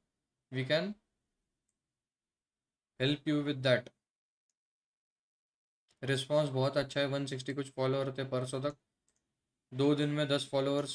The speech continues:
we have gained, and इसका टारगेट है वन के से लेके फ़ाइव के तक दिसंबर से पहले, and ये ईजीली अचीव हो सकता है अगर आप लोग ऐसे ही सपोर्ट करोगे, स्ट्रीम में बने रहोगे, शेयर करोगे।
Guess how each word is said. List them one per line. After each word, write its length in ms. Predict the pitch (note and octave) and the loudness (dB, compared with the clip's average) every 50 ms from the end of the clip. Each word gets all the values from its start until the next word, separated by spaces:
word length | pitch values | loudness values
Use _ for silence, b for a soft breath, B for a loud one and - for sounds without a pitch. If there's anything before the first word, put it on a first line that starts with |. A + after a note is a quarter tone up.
| - - C3+ | -10 -6 -2
we 140 | C3 C3 | 0 2
have 180 | C3+ C3+ C3 C3 | 2 0 0 -2
gained, 300 | B2+ C3+ C#3 C#3+ D3+ D3+ - - | -2 -2 -2 -2 -4 -6 -6 -4
and 300 | B2 B2+ C3+ B2+ B2+ B2+ | -2 -2 -2 -2 -4 -6
इसका 240 | B2+ B2+ - - C#3+ | -6 -2 0 0 0
टारगेट 440 | B2 C#3 C#3 C3+ C3+ C#3+ C3+ C3+ D3 | 2 2 0 2 0 0 0 0 0
है 260 | D3 D3 D3 D#3 - _ _ _ _ _ _ _ _ _ _ _ _ _ _ B2+ | -2 -2 -2 -6 -10 _ _ _ _ _ _ _ _ _ _ _ _ _ _ -2
वन 320 | B2+ C#3 D3 D3+ D3+ D3 | 0 2 2 2 0 -2
के 400 | D3 - D3+ D3+ D#3 D#3+ E3 - _ _ _ _ _ _ _ _ _ - | -2 0 0 0 2 0 -2 -6 _ _ _ _ _ _ _ _ _ -4
से 100 | - C#3 | -2 0
लेके 260 | C3+ C#3 C3 D#3 D3+ | 0 0 -2 -2 -2
फ़ाइव 380 | - - C#3+ C#3 D3+ D3 D3 - | 0 0 2 2 2 0 -2 -2
के 100 | D3+ D3 | -2 -2
तक 260 | C3+ - D3+ D#3 - _ _ _ _ _ - | 0 0 0 -2 -2 _ _ _ _ _ -6
दिसंबर 500 | B2+ C3 B2+ B2+ C#3+ C#3 C3+ C3+ C#3+ C#3 | -4 -2 -2 -2 -2 -2 -2 -2 -2 -2
से 160 | C3 - D3 C#3 | -2 -2 -2 -2
पहले, 320 | C3 C3 B2 A#2 A2 G#2 G#2+ _ _ _ _ _ _ _ _ _ - | 0 0 0 -2 -4 -6 -8 _ _ _ _ _ _ _ _ _ -6
and 200 | - B2 C3+ C#3 | -2 -2 0 0
ये 160 | C#3 D3 D3+ - | 0 0 0 0
ईजीली 320 | C3 C3+ C3+ C#3+ D3 D3+ D3+ | -2 -2 -2 -2 0 2 2
अचीव 300 | C#3+ C3+ D3 D3 C#3 C#3 | 0 0 -2 -2 -2 0
हो 120 | C#3 C#3 | -2 -2
सकता 280 | C#3 C#3 C3 - - C#3 | -2 -2 -4 -2 -2 0
है 60 | C3+ | 0
अगर 140 | C#3 C#3 - | 0 0 2
आप 240 | B2 C3 C3 C3 | 2 0 0 0
लोग 140 | C3+ C#3 C3+ | 0 0 0
ऐसे 200 | C3 B2+ C3 C#3+ | 0 0 -2 -4
ही 40 | C3 | -4
सपोर्ट 400 | B2+ C3+ B2 B2+ C#3 C3+ C3 - | -4 -4 -4 -4 -4 -4 -4 -4
करोगे, 320 | - C3+ C#3 C3+ C#3 C#3+ C#3+ | -4 -2 -2 -2 -2 -2 -4
स्ट्रीम 260 | - - - B2+ B2+ | -6 -4 -2 -2 -2
में 180 | C3 C3+ C3 B2+ | -2 -2 0 0
बने 220 | B2 B2 C3+ C3+ | 0 0 0 0
रहोगे, 300 | C3+ C3+ C3 C3 C#3 C3+ | -2 -2 0 0 -2 -4
शेयर 340 | C3+ - - B2+ C3 C3 B2+ | -4 -6 -4 -2 -2 -2 -2
करोगे। 400 | C3+ C3 C3+ C3 C3 C3+ C#3 | -2 -2 -2 -2 -4 -6 -8